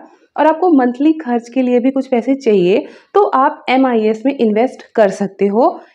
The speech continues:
इसमें आपके पैसे भी बचे रहेंगे, साथ में आपको खर्च के लिए पैसे मिलते रहेंगे।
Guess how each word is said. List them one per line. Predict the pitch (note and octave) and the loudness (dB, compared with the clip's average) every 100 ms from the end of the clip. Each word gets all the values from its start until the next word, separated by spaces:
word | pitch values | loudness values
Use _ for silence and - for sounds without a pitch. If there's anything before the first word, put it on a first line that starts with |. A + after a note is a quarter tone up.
| - | -6
इसमें | C4 D4+ | -4 0
आपके | D4 D4 D#4 | 0 -2 -2
पैसे | B3 G#3+ B3 | -2 -2 -2
भी | C4+ | -2
बचे | A#3 A3+ C4 | 0 0 0
रहेंगे, | C4+ C4+ C#4 D4 | 2 4 4 4
साथ | E4 - A3+ B3 | 0 0 0 0
में | C4+ | -2
आपको | C4+ - | -2 -4
खर्च | D4 B3 A3 | -2 -2 -2
के | A#3 | -2
लिए | G#3+ B3 | -2 0
पैसे | D4 G#3 C4 | 0 2 2
मिलते | C#4 G3+ F#3 | 2 2 -2
रहेंगे। | F#3 F3+ E3+ | 0 0 0